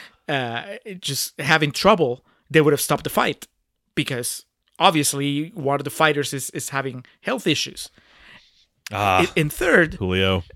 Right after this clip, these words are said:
Speaker 1: the
Speaker 2: so young, so naive to the industry.
Speaker 1: And third, the guy that's, that's with him, even if nobody stops the fight, the guy that he's fighting, the Ayatollah, who's there up close and personal, can see that the, his opponent is having a heart attack, he, if nothing else, he would have just said,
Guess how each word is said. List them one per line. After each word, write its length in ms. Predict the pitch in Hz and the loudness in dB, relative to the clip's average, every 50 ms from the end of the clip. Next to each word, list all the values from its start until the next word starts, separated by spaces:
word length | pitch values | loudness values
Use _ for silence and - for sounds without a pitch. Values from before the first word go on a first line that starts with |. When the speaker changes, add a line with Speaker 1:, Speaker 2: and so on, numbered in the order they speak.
| - - | -8 -8
Speaker 1:
the 220 | 175 156 - 190 | -8 -4 -2 -4
Speaker 2:
so 240 | - - - 113 104 | -4 2 4 4 4
young, 340 | 98 98 92 90 90 87 78 | 6 4 2 2 0 -2 -2
so 200 | - - 110 104 | 0 2 2 2
naive 460 | 101 101 92 90 90 95 95 90 90 | 4 4 2 2 2 0 -2 -2 -2
to 100 | - 98 | -4 -4
the 140 | 87 90 90 | -2 -2 -2
industry. 480 | 90 95 90 - - - 92 92 90 - _ _ _ _ _ _ _ - | -2 -2 -4 -4 -2 -2 -2 -2 -4 -6 _ _ _ _ _ _ _ -2
Speaker 1:
And 160 | 185 156 - | -2 -2 4
third, 380 | - 240 254 262 214 180 - - | 8 8 8 8 8 4 4 -2
the 160 | - 147 196 | 2 2 2
guy 480 | 170 147 185 185 202 214 208 185 156 147 | 4 6 6 6 8 8 6 6 4 2
that's, 320 | 139 - 147 143 - - | 2 0 0 0 -2 -8
that's 380 | - 156 156 147 143 - - - - _ | 0 0 0 2 2 -2 -8 -8 -8 _
with 220 | 151 160 226 - | 4 4 6 6
him, 140 | 170 139 143 - | 4 -2 -2 -2
even 220 | 190 202 220 190 | 0 2 2 0
if 100 | 156 - | 0 2
nobody 260 | 160 - 180 170 151 | 2 2 4 2 0
stops 220 | 147 - 170 151 147 | 0 -2 -4 -4 -4
the 60 | 143 | -4
fight, 320 | - 165 165 156 143 - _ | 0 2 2 2 0 -2 _
the 140 | 143 - 147 | -6 -4 0
guy 180 | 127 160 160 | 2 2 2
that 100 | 151 143 147 | 2 2 -2
he's 140 | 147 127 - | -2 -6 -4
fighting, 380 | - 156 180 190 160 135 131 | 0 2 2 2 2 0 -2
the 80 | 127 139 | -2 0
Ayatollah, 560 | 151 151 143 - 165 202 196 156 131 120 - _ _ _ _ _ _ _ - | 0 0 0 0 0 2 2 0 -2 -4 -8 _ _ _ _ _ _ _ 0
who's 240 | 175 196 185 139 139 | 0 2 2 2 4
there 260 | 185 185 165 139 175 | 6 6 6 6 4
up 160 | 175 170 - - | 2 0 2 2
close 220 | 185 180 175 - | 2 2 2 2
and 80 | 160 - | -2 2
personal, 400 | 170 175 196 - 165 143 135 135 | 2 2 2 0 -4 -6 -6 0
can 180 | - 170 165 | 0 0 0
see 220 | 156 - - 196 185 | 0 -2 -2 0 0
that 160 | 170 151 - | -2 -2 -2
the, 120 | 151 135 - - - - - - | -4 -6 -6 -10 -20 -20 -20 -4
his 200 | - 165 151 - | -2 0 0 0
opponent 440 | 160 - - 208 202 190 180 151 165 | 0 2 4 4 4 4 4 0 0
is 100 | 156 - | 0 0
having 200 | 165 147 151 143 | 0 0 0 -2
a 40 | |
heart 200 | 151 170 202 208 | 0 0 0 0
attack, 300 | 175 - - 123 - - - - - 139 - | -2 -4 -4 -8 -8 -10 -16 -20 -20 -20 -20
he, 380 | _ - 247 269 247 202 - | _ -2 0 0 0 2 2
if 100 | 151 147 | 0 2
nothing 260 | 151 185 175 175 175 175 | 2 2 2 2 2 2
else, 180 | 165 151 - | 2 0 0
he 120 | - 226 240 | -2 -2 0
would 140 | 214 170 | 2 2
have 140 | 143 123 - | 0 0 -2
just 200 | - 147 - - | -8 -6 -6 -4
said, 260 | - 147 135 127 - | -4 -4 -4 -6 -10